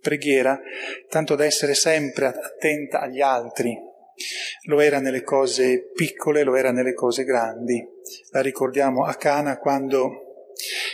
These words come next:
detto così, sembra un po' che si preoccupa soltanto che una festa non finisca male, ma se una festa di matrimonio finiva male, senza vino,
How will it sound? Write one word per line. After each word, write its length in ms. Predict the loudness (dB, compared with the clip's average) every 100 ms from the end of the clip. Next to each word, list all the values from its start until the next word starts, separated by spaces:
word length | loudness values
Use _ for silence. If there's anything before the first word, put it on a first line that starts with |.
| -8
detto 300 | -4 -2 0
così, 240 | 0 0
sembra 320 | 0 2 2
un 80 | 0
po' 140 | 0 -2
che 120 | 0
si 180 | -2 0
preoccupa 400 | 0 0 0 -2
soltanto 520 | 0 0 0 0 -2
che 120 | 0
una 180 | 0 0
festa 360 | 0 0 0
non 120 | 0 0
finisca 460 | 0 0 2 0
male, 360 | 2 2 2 0
ma 160 | 0
se 140 | 2 2
una 160 | 2
festa 260 | 0 0 0
di 100 | 0
matrimonio 560 | 0 0 0 0 0 0
finiva 360 | 2 2 2
male, 380 | 2 2 2 0
senza 340 | -2 0 2
vino, 500 | 2 4 4 4 2